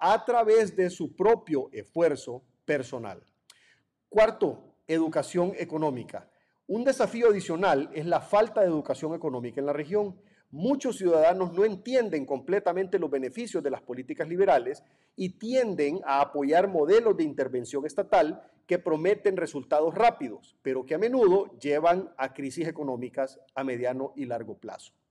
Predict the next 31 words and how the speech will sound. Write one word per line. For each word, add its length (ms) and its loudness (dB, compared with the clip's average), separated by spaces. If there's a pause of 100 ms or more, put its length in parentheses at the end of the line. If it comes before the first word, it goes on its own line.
(760)
A 100 0
pesar 280 4
de 60 -4
estos 180 -2
desafíos, 760 -2
hay 320 0
muchas 400 0
oportunidades 760 0
para 280 2
que 160 -2
el 80 0
liberalismo 960 -4
vuelva 420 4
a 60 0
florecer 420 -6
en 60 -6
América 320 -6
Latina. 420 -14 (720)
Primero, 520 4
hay 180 0
una 160 0
demanda 440 0
de 100 4
reformas 420 -2
estructurales. 800 -10 (300)
En 200 -6
varios 300 6
países 400 0
de 80 -2
la 80 2
región, 480 -6